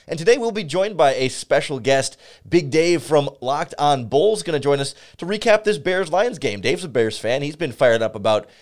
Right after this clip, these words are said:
Justin Fields, Matt Nagy, and the whole Bears offense. So we'll go through everything we saw in yesterday's game. We'll look at the progress, the change they seem to make, uh, with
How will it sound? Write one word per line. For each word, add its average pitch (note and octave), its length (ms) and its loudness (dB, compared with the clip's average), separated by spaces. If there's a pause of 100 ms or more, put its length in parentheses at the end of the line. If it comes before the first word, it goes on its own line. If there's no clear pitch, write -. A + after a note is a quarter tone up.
(100)
Justin B2+ 400 -4
Fields, A#2+ 400 -4
Matt A2+ 280 -6
Nagy, A#2 340 -6
and G#2 100 -8
the G2 60 -4
whole A2 200 -2
Bears G#2 360 -4
offense. A2 460 -2
So G#2+ 240 -4 (320)
we'll D#3+ 140 0
go E3+ 160 2
through D#3+ 200 2
everything E3+ 300 2
we D#3+ 140 -4
saw F3 420 -2 (160)
in D3 180 -6
yesterday's C#3 520 -2
game. E3 400 -4
We'll G2 200 -8 (280)
look B2 120 -4
at C#3 120 -4
the G2+ 80 -8
progress, D3 480 0
the A#2 80 -10
change E3 440 -6
they D#3+ 100 -4
seem E3 200 -8
to D3 80 -4
make, D3 280 -6
uh, A#2 220 -10
with - 240 -12